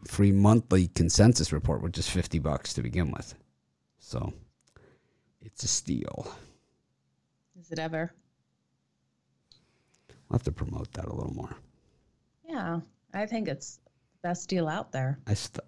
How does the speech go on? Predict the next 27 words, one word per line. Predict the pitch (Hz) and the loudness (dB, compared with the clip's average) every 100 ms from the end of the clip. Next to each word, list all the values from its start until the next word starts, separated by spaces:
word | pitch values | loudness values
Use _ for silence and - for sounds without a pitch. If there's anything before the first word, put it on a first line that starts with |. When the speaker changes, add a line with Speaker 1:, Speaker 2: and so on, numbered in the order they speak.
| - | 2
Speaker 1:
I, | 92 98 98 | 4 4 4
I | |
don't | 95 - 101 87 | 2 2 0 0
promote | - 85 90 | 0 0 2
it | 87 | 0
in | - | -2
the | |
videos | 92 92 95 92 92 | -6 -4 -4 -4 -6
or | 95 | -4
anything, | 101 98 98 - | -4 -4 -10 -20
so. | _ - 87 - _ - | _ -10 -10 -10 _ -8
Speaker 2:
Oh, | 277 | -6
okay. | 381 320 302 - _ | -4 -2 -4 -4 _
Speaker 1:
I'm | - | 0
gonna | 87 85 | 2 2
create | - 95 87 82 | 0 2 2 2
some | 85 82 | -2 0
graphics | 80 85 - 64 - | 2 2 0 -6 -10
for | - - - | -14 -10 -10
it. | - _ _ _ _ _ _ _ _ _ _ _ _ _ _ | -10 _ _ _ _ _ _ _ _ _ _ _ _ _ _
Speaker 2:
Nice. | 220 196 170 160 - - - - _ _ _ _ _ _ _ _ _ _ - _ _ _ _ _ _ | -6 -4 -2 -4 -8 -12 -14 -18 _ _ _ _ _ _ _ _ _ _ -20 _ _ _ _ _ _
Speaker 1:
Got | - 104 | 4 6
a | |
parlay | 98 104 107 117 | 8 8 10 8
for | - 113 | 6 4
today? | 123 123 131 113 - _ _ _ _ _ | 8 8 8 6 -2 _ _ _ _ _
Speaker 2:
Yeah. | 247 226 151 | -4 -4 -4